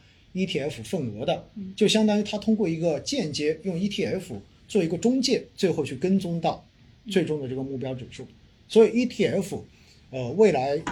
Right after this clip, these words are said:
Speaker 1: 我们看到有很多网站上面现在对于推E T F也不遗余力，对不对？而且E T F呢，随着市场变得更加有效的话，确实E T F的这种规模会变得越来越大的，就像美国一样，也是前面说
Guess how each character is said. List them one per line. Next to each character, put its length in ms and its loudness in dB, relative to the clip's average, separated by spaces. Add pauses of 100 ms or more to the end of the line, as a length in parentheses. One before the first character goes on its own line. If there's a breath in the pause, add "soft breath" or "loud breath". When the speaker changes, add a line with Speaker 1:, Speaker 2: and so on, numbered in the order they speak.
Speaker 1:
我 60 -4
们 100 -6
看 220 0
到 160 4
有 100 2
很 140 -4
多 100 -4
网 140 -4
站 120 -2
上 160 -6
面 120 -6
现 100 -6
在 60 -8
对 160 -6
于 20 -6
推 220 -6
E 40 -8
T 120 -4
F 160 -6
也 80 -6
不 100 -10
遗 80 -6
余 200 -4
力， 180 -4
对 120 -2
不 120 -4
对？ 100 -2
而 180 -6
且 160 -6
E 120 -2
T 100 -4
F 220 -2
呢， 200 -6 (200 loud breath)
随 260 0
着 140 0
市 240 0
场 200 -6
变 140 0
得 60 -8
更 120 -2
加 80 2
有 200 -2
效 240 0
的 80 -8
话， 200 -8 (300 soft breath)
确 180 4
实 140 0
E 80 -2
T 160 -6
F 240 -8
的 60 -12
这 80 -10
种 180 -6
规 140 -4
模 420 -8
会 100 -6
变 140 -4
得 80 -4
越 100 -4
来 80 -6
越 120 -6
大 180 -6
的， 80 -8
就 100 -12
像 140 -6
美 140 -4
国 160 -10
一 60 -8
样， 140 -10 (320)
也 140 -6
是 160 -6
前 180 -6
面 160 -4
说 300 -8